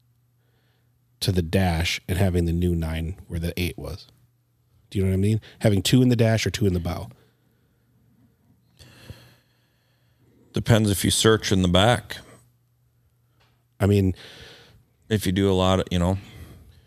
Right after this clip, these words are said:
Speaker 1: So I fish from the front, but obviously
Speaker 2: Do you
Speaker 1: I
Speaker 2: search
Speaker 1: drive.
Speaker 2: from the back?
Speaker 1: When you say search from the back, what do you mean, like
Speaker 2: How much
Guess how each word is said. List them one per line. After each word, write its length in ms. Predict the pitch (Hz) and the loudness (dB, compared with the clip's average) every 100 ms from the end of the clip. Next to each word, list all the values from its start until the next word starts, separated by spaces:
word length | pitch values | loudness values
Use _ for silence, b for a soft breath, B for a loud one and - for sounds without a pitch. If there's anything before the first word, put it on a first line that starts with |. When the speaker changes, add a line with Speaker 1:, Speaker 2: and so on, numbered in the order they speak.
| B | B
Speaker 1:
So 160 | - 113 | 0 2
I 80 | 98 | 2
fish 300 | - 147 - | 2 0 2
from 140 | 107 | -2
the 100 | 87 | -2
front, 400 | - 92 80 - - _ _ _ _ _ - | -2 -2 -4 -10 -14 _ _ _ _ _ -4
but 120 | 87 | 0
obviously 340 | 87 85 95 | 0 0 2
Speaker 2:
Do 40 | 92 | 2
you 40 | |
Speaker 1:
I 40 | 82 | 2
Speaker 2:
search 120 | 92 | 4
Speaker 1:
drive. 180 | 101 101 | 4 4
Speaker 2:
from 120 | 92 | 4
the 80 | 90 | 2
back? 400 | 87 95 123 - - _ _ _ _ - | 2 2 0 -8 -20 _ _ _ _ 0
Speaker 1:
When 140 | 113 | 2
you 80 | 113 | 4
say 160 | 113 | 2
search 360 | 92 - 104 - | 2 4 2 2
from 140 | - | -2
the 60 | 87 | 0
back, 280 | 90 92 - | 0 -2 -2
what 80 | 90 | 0
do 80 | 98 | 2
you 60 | |
mean, 200 | 92 90 | 2 2
like 200 | 82 82 | 0 0
Speaker 2:
How 80 | 113 | 2
much 460 | 110 101 - - | 2 0 -2 -4